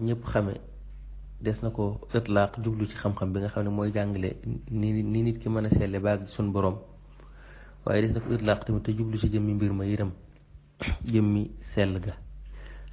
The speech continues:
ak jëmmi, euh, situation ba nit koy nekk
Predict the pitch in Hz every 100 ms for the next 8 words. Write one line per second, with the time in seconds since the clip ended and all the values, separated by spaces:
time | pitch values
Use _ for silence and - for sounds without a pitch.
0 | - 110 107 107 104 101 104 - - -
1 | - - - - 107 104 98 95 98 -
2 | - - - - 107 98 - 98 98 101
3 | - 101 98 92